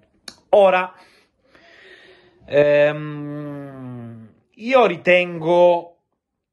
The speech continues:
che la Juventus sappia già cosa fare, mm, ritengo che la Juventus evidentemente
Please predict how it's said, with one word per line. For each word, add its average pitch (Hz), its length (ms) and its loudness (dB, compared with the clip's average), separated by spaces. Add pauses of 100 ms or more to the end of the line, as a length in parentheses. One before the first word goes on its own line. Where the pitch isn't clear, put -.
che 156 160 -8
la 147 80 -2
Juventus 165 640 -8
sappia 117 520 -16
già 117 460 -6
cosa 104 280 -18
fare, 139 640 -4 (840)
mm, 101 280 -18
ritengo 110 460 -8
che 117 140 -8
la 110 80 0
Juventus 110 880 -6 (120)
evidentemente 113 1120 -6